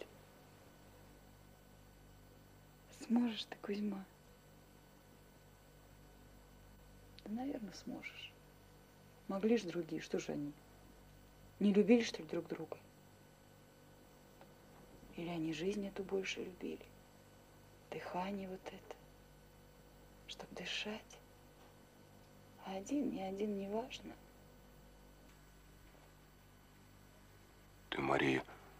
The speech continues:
Speaker 2: о том уж говоришь, о чем, однако, не говорят.
Speaker 1: Ай, ну почему не говорят? Почему боятся?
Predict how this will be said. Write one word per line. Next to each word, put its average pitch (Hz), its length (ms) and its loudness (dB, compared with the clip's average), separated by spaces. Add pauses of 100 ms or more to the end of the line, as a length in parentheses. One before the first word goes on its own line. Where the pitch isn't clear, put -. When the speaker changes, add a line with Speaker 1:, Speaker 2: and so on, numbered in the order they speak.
(840)
Speaker 2:
о - 80 6
том 76 240 10
уж 78 100 12
говоришь, 73 380 12
о - 40 8
чем, 69 200 12
однако, 71 320 12
не 80 80 12
говорят. 73 480 12
Speaker 1:
Ай, - 80 -6
ну 220 100 2
почему 269 400 12
не 220 120 12
говорят? 220 420 12 (920)
Почему 320 280 12
боятся? 285 600 12